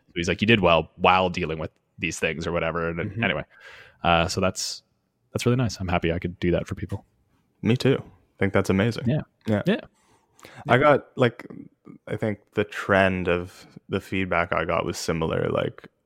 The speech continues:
Speaker 2: people, I think, just really appreciate, uh, transparency and authenticity.
Speaker 1: Yeah. Yeah.
Speaker 2: And
Speaker 1: Hundred percent.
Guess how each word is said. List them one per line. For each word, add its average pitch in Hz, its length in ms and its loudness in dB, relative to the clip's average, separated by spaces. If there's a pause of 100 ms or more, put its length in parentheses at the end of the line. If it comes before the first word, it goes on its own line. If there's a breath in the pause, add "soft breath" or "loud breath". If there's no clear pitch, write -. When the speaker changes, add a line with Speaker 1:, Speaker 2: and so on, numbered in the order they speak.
(320)
Speaker 2:
people, 127 720 2 (200)
I 104 100 2
think, 92 240 -2 (140)
just - 260 -8
really 85 360 -2
appreciate, - 640 -4 (640)
uh, - 240 -8
transparency - 680 -2
and 90 100 0
authenticity. - 640 0 (560)
Speaker 1:
Yeah. 208 120 4
Yeah. - 0 - (460)
Speaker 2:
And 85 360 -2
Speaker 1:
Hundred 98 160 -4
percent. 87 280 -6